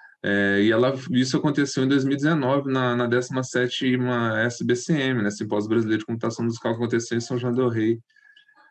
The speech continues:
É, depois disso, não conseguimos, né, mais, é, expô-la, né? Aí eu falei, "Eu vou fazer um vídeo, pelo menos, pra gente poder ter essa forma de comunicação e apresentação dela."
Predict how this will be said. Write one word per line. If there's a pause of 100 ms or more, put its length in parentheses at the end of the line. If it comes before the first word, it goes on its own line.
(220)
É, (560)
depois
disso,
não
conseguimos,
né,
mais,
é, (260)
expô-la,
né?
Aí (560)
eu (240)
falei,
"Eu
vou
fazer
um
vídeo,
pelo
menos,
pra
gente
poder (300)
ter
essa
forma
de
comunicação
e
apresentação
dela."